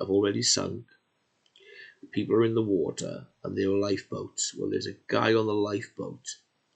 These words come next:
who goes around with a torch and he's shouting, Can anyone hear me? Is there anyone alive out there?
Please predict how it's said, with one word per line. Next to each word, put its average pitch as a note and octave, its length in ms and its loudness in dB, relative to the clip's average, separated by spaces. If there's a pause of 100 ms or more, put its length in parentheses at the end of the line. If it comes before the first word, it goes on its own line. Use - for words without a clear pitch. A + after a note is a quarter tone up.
(440)
who A2 100 -8
goes G#2+ 300 2
around G#2+ 260 2
with G2+ 80 -4
a - 40 -20
torch G#2+ 420 4
and G#2 100 -6
he's G#2+ 100 -6
shouting, - 580 -2 (680)
Can A2 120 2
anyone B2 320 6
hear A#2+ 340 8
me? G2+ 340 -2 (280)
Is - 160 -2
there A#2+ 140 4
anyone B2 240 10
alive A#2 500 6
out F#2 180 -2
there? A#2 280 -2